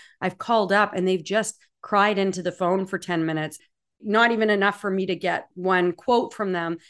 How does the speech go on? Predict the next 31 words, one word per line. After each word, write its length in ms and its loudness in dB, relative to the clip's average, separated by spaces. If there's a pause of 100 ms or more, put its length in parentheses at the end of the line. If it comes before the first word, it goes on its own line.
(160)
And 140 0
then 100 2
they've 160 0
hung 240 -2
up 140 -4
the 80 -6
phone 540 -2
and 360 0
they've 160 0
just, 240 -2 (260)
you 100 2
know, 200 4
I 120 2
do 220 0
think 280 -6
that 100 -4
it's 160 -10
valuable 460 0
for, 420 -4
for 100 -2
many 500 0 (320)
survivors 600 2
to 100 -14
be 100 -2
able 140 -2
to 100 -6
talk 300 -2
to 80 -12
somebody 260 -2
who's 220 -6
not 280 -2